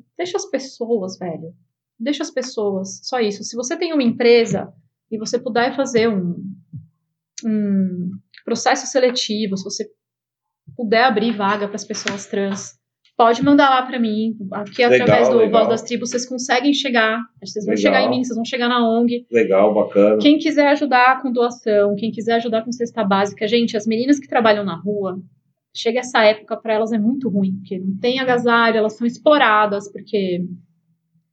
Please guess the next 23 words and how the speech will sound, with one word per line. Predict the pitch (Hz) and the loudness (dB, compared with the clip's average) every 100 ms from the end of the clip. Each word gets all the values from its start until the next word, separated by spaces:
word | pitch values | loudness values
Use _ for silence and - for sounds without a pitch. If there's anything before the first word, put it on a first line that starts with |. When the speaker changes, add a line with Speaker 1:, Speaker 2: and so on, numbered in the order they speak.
| _ _ - | _ _ -4
Speaker 1:
tem | 220 | 0
meninas | 220 262 - | 0 0 -4
que | - | -2
pagam | 254 262 254 254 | 0 0 -4 -4
mil | 233 269 359 | 0 4 4
e | |
quinhentos | 349 320 254 254 - | 2 -2 -4 -6 -4
reais | 247 226 240 _ | -2 0 -2 _
pra | 247 | -6
ter | 247 | -4
uma | 254 269 | -4 -2
cama. | 233 180 170 - - _ _ _ _ _ _ _ _ _ _ _ _ _ _ | 0 0 -4 -10 -20 _ _ _ _ _ _ _ _ _ _ _ _ _ _
Por | 254 | -2
que | 254 294 | 2 2
que | 320 | 4
elas | 285 285 | 4 4
moram | 262 262 | 2 2
lá? | 233 | 0
Porque | 208 330 | 0 0
nenhum | 330 | 0
outro | 311 | 0
lugar | 302 285 | 2 2
aceita. | 285 190 156 - | 0 -8 -10 -12